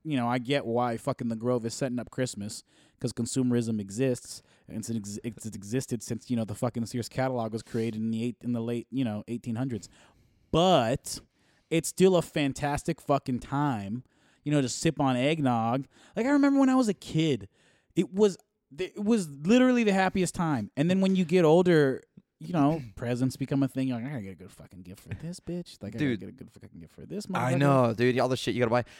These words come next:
Speaker 2: Dude, okay, speaking of consumerism, if I owned a mall, I would set up a, like, a kiosk where you can rent out, like, like, those headphones that play different music for people that don't wanna hear that music.
Speaker 1: That's not bad.
Speaker 2: For,
Speaker 1: That
Speaker 2: like,
Speaker 1: doesn't sound like a terrible idea.
Speaker 2: for, like, five bucks.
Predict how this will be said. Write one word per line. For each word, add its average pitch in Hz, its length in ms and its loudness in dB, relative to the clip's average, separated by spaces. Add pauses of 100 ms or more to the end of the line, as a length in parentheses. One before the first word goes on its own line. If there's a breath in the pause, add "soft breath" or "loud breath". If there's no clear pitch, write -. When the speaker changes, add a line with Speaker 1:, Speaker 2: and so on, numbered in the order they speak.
Speaker 2:
Dude, 151 200 4
okay, 131 180 2
speaking 170 240 -2
of 131 60 -4
consumerism, 117 600 -4
if 107 120 -4
I 143 160 2
owned 185 200 0
a 165 60 2
mall, 127 480 2
I 127 80 4
would 139 160 4
set 143 180 2
up 147 80 2
a, 135 60 2
like, 113 220 0
a 104 80 -6
kiosk 135 480 -2
where 127 100 -4
you 110 100 0
can 104 180 -4
rent 113 260 -4
out, 123 220 0
like, 85 280 -4 (640 soft breath)
like, 117 160 0
those 120 160 0
headphones 135 560 -2
that 127 140 -2
play 123 160 0
different 110 440 -2
music 117 300 -2
for 110 100 -6
people 110 220 -2
that 104 80 0
don't 101 60 -2
wanna 98 140 -4
hear 98 100 -4
that 64 120 -6
music. - 280 -8 (540 soft breath)
Speaker 1:
That's 370 120 -6
not - 220 -4
bad. 139 440 -4 (880)
Speaker 2:
For, - 140 2
Speaker 1:
That 127 40 4
Speaker 2:
like, 123 140 6
Speaker 1:
doesn't 349 160 6
sound 214 140 8
like 180 100 4
a 160 60 4
terrible 147 380 4
idea. 117 260 0
Speaker 2:
for, 139 60 4
like, 120 140 2
five 117 300 -4
bucks. 117 440 0